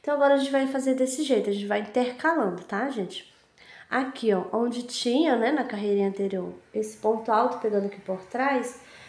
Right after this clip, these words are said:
aí, então aqui eu fiz o ponto baixo, ponto alto alongado, né? Aqui eu já fiz o ponto alto, pegando aqui no meio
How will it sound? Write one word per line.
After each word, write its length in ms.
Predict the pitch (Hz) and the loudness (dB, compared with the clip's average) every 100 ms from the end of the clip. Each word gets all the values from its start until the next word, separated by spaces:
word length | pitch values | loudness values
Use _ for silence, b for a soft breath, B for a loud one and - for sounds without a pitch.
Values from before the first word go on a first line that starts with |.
| B | B
aí, 100 | 226 | -8
então 180 | 233 254 | 0 4
aqui 160 | 262 262 | 4 4
eu 120 | 262 | 4
fiz 360 | 269 262 247 247 | 4 0 0 2
o 220 | 294 403 - - - | 2 0 -2 -16 -2
ponto 380 | 240 240 269 269 | 2 2 2 -2
baixo, 680 | 240 220 214 233 247 - - | 2 4 4 2 -2 -6 -12
ponto 320 | 220 220 220 | -8 -6 0
alto 260 | 226 214 214 | 2 2 2
alongado, 500 | 233 302 240 170 170 | 4 4 4 2 -2
né? 240 | 208 269 - B B B B B B _ _ _ - _ _ _ _ - | -4 -4 -12 B B B B B B _ _ _ -20 _ _ _ _ -6
Aqui 420 | 220 269 269 247 | -2 -2 -4 2
eu 80 | 220 | 2
já 160 | 226 | 2
fiz 300 | 233 226 208 | -2 -2 -2
o 60 | 214 | -2
ponto 420 | 214 214 226 247 | -2 -2 -4 -4
alto, 800 | 214 196 196 214 226 339 440 - - _ | -2 -2 -2 -2 -4 -2 -2 -2 -12 _
pegando 420 | 220 202 208 202 | -4 0 0 0
aqui 380 | 208 208 214 277 | -2 -6 -4 0
no 220 | 359 247 | 0 2
meio 340 | 202 190 190 | 2 2 0